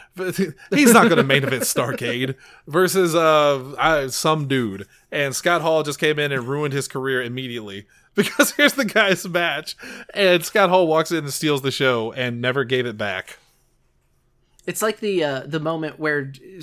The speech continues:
Speaker 2: people point to where Drew McIntyre, like, Ricochet is, there, I don't remember what the buildup was, but Drew McIntyre was, I think, still with Ziggler.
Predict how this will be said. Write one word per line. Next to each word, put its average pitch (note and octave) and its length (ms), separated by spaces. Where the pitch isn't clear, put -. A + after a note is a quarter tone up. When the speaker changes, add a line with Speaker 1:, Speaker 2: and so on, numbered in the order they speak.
Speaker 2:
people D#3+ 220
point D#3+ 300
to C#3 380
where C#3 360
Drew E3+ 280
McIntyre, E3+ 800
like, E3 160
Ricochet A3 520
is, D#3 200
there, E3+ 400
I F3 60
don't A3 80
remember A3+ 240
what F#3 180
the D#3+ 100
buildup D#3+ 540
was, D3 300
but D3 100
Drew F#3+ 140
McIntyre F3 420
was, C#3+ 480
I D#3+ 120
think, F3 220
still - 200
with C3+ 160
Ziggler. E3 380